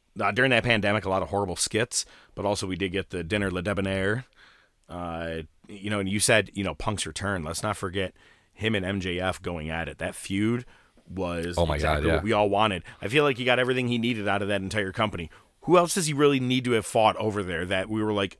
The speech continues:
Speaker 1: like, "Oh God, I really wanna see him and Okada or him and Omega." For what? It, I mean, eh,
Speaker 2: Yeah.
Speaker 1: okay, it might be good, but we just wanted to see him and M J F. There's not one other person over there that I needed to see him wrestle. And Darby.
Speaker 2: The,
Speaker 1: Got
Speaker 2: the,
Speaker 1: it all out of the way.
Speaker 2: the, the promos.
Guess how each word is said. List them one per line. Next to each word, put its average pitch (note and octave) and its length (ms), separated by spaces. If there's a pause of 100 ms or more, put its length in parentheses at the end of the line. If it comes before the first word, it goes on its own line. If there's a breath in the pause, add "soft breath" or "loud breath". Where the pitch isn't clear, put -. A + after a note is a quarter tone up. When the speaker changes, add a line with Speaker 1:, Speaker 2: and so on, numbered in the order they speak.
Speaker 1:
like, A2+ 180 (260 loud breath)
"Oh F#3 140
God, G3+ 200
I E3 40
really G#3 200
wanna F#3 180
see F3+ 160
him F#3 200
and F3 100
Okada F3 400
or D3 180
him F#3+ 140
and F#3 80
Omega." F3 340 (240)
For B2 160
what? A#2+ 280 (380)
It, A#2+ 200
I C3 40
mean, C3 500
eh, - 260
Speaker 2:
Yeah. C#3+ 200
Speaker 1:
okay, C3 280
it A#2 80
might A#2 220
be F#3 100
good, A#2+ 280
but B2+ 180 (640 soft breath)
we G3+ 100
just B3+ 120
wanted E3+ 140
to D3 60
see E3+ 140
him C#3 220
and B2 80
M A#2 160
J G#2+ 220
F. F#2+ 160
There's B2 160
not D3 140
one C#3 120
other C3 160
person B2 280
over A2 120
there A#2 200
that G2+ 100
I G2 80
needed G#2 380
to F#2+ 80
see G#2 240
him G2 200
wrestle. E2 320 (480)
And C#3+ 160
Darby. C3+ 320 (220)
Speaker 2:
The, A#2+ 240
Speaker 1:
Got F3+ 120
Speaker 2:
the, F3 40
Speaker 1:
it E3+ 40
all E3+ 140
out D#3 140
of D3 40
the C#3+ 60
way. C3 140
Speaker 2:
the, C#3 140
the - 100
promos. A2+ 560